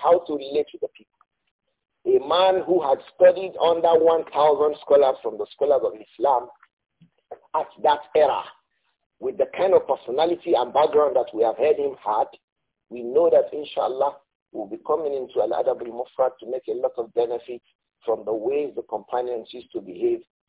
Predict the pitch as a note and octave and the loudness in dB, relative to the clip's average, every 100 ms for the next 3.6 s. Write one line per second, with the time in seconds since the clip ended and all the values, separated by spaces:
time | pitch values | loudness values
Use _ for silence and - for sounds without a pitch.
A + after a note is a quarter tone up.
0 | _ - - G#2 G2+ A#2+ C3+ - A2+ - | _ -12 -8 -8 -2 2 2 2 -4 -2
1 | A2+ G#2 F#2+ A2+ A2 A2+ - G2 G2+ A#2 | -2 -2 -6 -8 -8 -12 -14 -14 -4 -4
2 | A#2 _ _ _ G2+ G2 - A2+ A#2+ A#2 | -4 _ _ _ -10 -8 -8 -6 -4 -4
3 | D3 D#3+ - C3 C3+ | -4 -6 -4 -4 -2